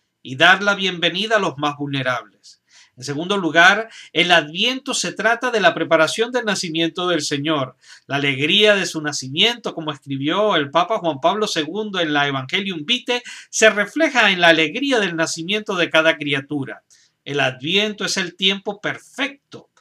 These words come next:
para encomendar en nuestras oraciones a todas aquellas que traen en sus entrañas a una criatura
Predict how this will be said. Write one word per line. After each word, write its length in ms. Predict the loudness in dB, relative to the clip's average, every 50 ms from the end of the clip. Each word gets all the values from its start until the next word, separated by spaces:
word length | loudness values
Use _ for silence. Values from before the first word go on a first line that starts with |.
| _ _ _ _ _
para 240 | -2 0 2 2 2
encomendar 880 | 0 -2 -4 -6 -8 -6 -6 -8 -4 0 2 2 4 2 0 -4 -8 -6 -6
en 220 | -4 -4 -4 -4
nuestras 380 | -6 -6 -6 -6 -6 -6 -6 -6
oraciones 880 | -6 -8 -8 -8 -6 -2 0 0 0 0 -2 -4 -8 -10 -12 -14 -16 _ _ _ _ -20 _ _ _ -16
a 160 | -16 -16 -16
todas 760 | -10 _ -2 -2 0 0 2 2 4 6 6 4 4 2 0
aquellas 600 | -4 -4 -4 -2 -2 -2 -2 -2 -2 -4 -4 -4
que 140 | -6 -8 -4
traen 260 | -2 -2 -2 -2 -2
en 120 | -4 -6
sus 260 | -6 -8 -8 -8 -6 -6
entrañas 580 | -6 -6 -2 -2 0 0 0 -2 -4 -2 0
a 100 | 0 0
una 260 | 0 0 0 -2 -2
criatura 800 | -2 -2 0 0 0 0 -2 -2 -2 0 2 2 0 0 -2 -6